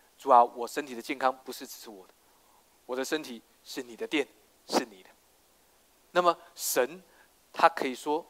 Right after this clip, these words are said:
：“哦，这不是你的身体，是我的。”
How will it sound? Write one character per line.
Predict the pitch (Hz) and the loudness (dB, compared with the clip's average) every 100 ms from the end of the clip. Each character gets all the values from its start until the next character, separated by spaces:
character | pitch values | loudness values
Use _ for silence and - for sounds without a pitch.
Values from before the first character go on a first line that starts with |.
| - | 0
：“哦， | 151 123 - _ _ _ - | 0 0 -16 _ _ _ -8
这 | 165 | -6
不 | - 135 | -6 -12
是 | 170 | -12
你 | 135 | -14
的 | 101 | -14
身 | - 131 | -10 -10
体， | - _ - | -10 _ -20
是 | - 131 | -12 -12
我 | 101 | -12
的。” | - | -20